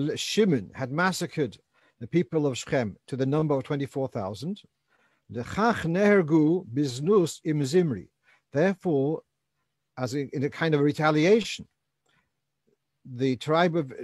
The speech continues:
uh, Shimon was punished with twenty-four thousand,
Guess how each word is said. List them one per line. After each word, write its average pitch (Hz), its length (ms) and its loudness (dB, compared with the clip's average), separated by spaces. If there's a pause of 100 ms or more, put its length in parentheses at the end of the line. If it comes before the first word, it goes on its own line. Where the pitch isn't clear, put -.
uh, 151 140 2
Shimon 165 560 2
was 156 180 0
punished 170 680 0 (280)
with 151 320 0 (240)
twenty-four 165 480 0
thousand, 151 560 0